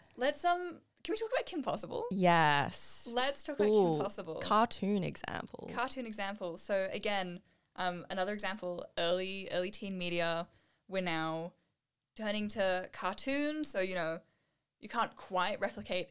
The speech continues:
Speaker 1: everything about her, but for that age group, she's real. Um,
Speaker 2: Yeah.
Speaker 1: and it's something that you can believe in. And even though it's kind of, like, a little bit of fantasy, a little bit of sci-fi,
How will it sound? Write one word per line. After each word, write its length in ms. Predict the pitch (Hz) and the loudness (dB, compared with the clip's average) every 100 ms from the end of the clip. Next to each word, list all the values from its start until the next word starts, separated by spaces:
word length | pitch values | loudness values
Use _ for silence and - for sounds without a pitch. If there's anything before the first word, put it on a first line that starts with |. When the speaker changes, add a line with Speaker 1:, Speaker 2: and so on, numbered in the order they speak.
| - | -8
Speaker 1:
everything 420 | 175 185 214 226 | -8 -4 -4 -4
about 280 | 226 226 233 | -2 0 -2
her, 200 | 240 247 247 | -2 -2 2
but 280 | 180 - - _ _ _ _ | 2 2 -4 _ _ _ _
for 80 | 208 | -6
that 160 | 214 - | -4 -2
age 220 | 208 202 | -2 -2
group, 180 | 185 165 | -2 -2
she's 260 | - 170 | -4 -4
real. 440 | 170 185 165 156 151 - | 0 4 4 2 -2 -4
Um, 440 | 165 151 156 175 _ _ _ _ - | -2 -2 -8 -12 _ _ _ _ -8
Speaker 2:
Yeah. 240 | 208 - - 196 _ | -4 -4 -8 -16 _
Speaker 1:
and 140 | 196 190 | -4 -2
it's 100 | - | -4
something 200 | 190 185 | -4 -6
that 80 | |
you 80 | 175 | -6
can 160 | 208 185 | -6 -4
believe 340 | 170 170 175 | -4 -2 0
in. 160 | 165 160 | 0 0
And 100 | 147 | -4
even 260 | 180 180 | -6 -6
though 240 | 160 147 156 | -4 -4 -6
it's 160 | - | -8
kind 160 | - 170 | -6 -6
of, 80 | 156 | -4
like, 240 | 151 - _ _ _ - | -6 -6 _ _ _ -2
a 80 | |
little 280 | 185 185 180 | 4 6 6
bit 140 | 175 170 | 6 4
of 100 | 180 | 4
fantasy, 500 | 185 185 - 185 180 | 0 0 0 2 4
a 60 | |
little 140 | 175 180 | 4 2
bit 100 | 175 | 0
of 60 | |
sci-fi, 800 | - 165 180 214 175 165 175 98 | 0 0 0 0 0 0 -2 -4